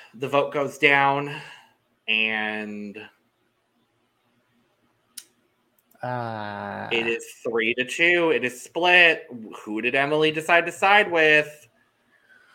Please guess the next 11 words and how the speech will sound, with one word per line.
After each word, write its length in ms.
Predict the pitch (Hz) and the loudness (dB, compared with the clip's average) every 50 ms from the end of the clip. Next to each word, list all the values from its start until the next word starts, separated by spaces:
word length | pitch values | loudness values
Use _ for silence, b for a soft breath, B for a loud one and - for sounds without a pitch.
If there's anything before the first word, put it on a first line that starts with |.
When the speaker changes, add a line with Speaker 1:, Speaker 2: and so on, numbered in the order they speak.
| b b b b b b b b b b _ _ _ _ - | b b b b b b b b b b _ _ _ _ -8
Speaker 1:
Austin 300 | 107 107 - - 123 117 | -8 -8 -6 -6 -6 -6
and 100 | 120 120 | -6 -4
Drew. 1300 | 110 117 117 120 120 120 120 120 120 117 117 113 113 107 107 104 101 95 92 92 90 87 85 85 87 87 B B B B B B B B B | -2 0 2 4 4 4 2 2 2 2 2 2 2 0 -2 -4 -4 -6 -6 -8 -8 -10 -12 -14 -14 -14 B B B B B B B B B
Speaker 2:
Yeah. 1000 | - 127 127 131 135 139 143 143 147 147 147 143 139 139 135 135 135 135 135 131 127 | -6 -4 -2 0 2 2 2 4 4 4 4 4 2 2 0 0 0 -2 -2 -2 -2
Speaker 1:
Brando 760 | 117 120 123 123 127 131 127 135 135 131 131 131 131 127 135 127 - - | 0 0 0 -2 -2 -4 -2 -2 0 0 0 0 0 0 -2 -4 -6 -8
gets 180 | 120 113 - | -10 -8 -8
voted 320 | 117 107 113 113 113 113 107 | -8 -6 -4 -2 -2 -2 -2
out 240 | 113 104 107 - - | -4 -4 -4 -6 -6
as 160 | 117 113 113 | -8 -8 -6
our 200 | 104 107 104 101 | -6 -6 -6 -8
final 920 | - - _ _ - 123 110 110 113 117 117 113 110 110 113 113 113 - | -10 -14 _ _ -4 -2 -2 -2 -4 -6 -6 -6 -6 -6 -8 -10 -12 -14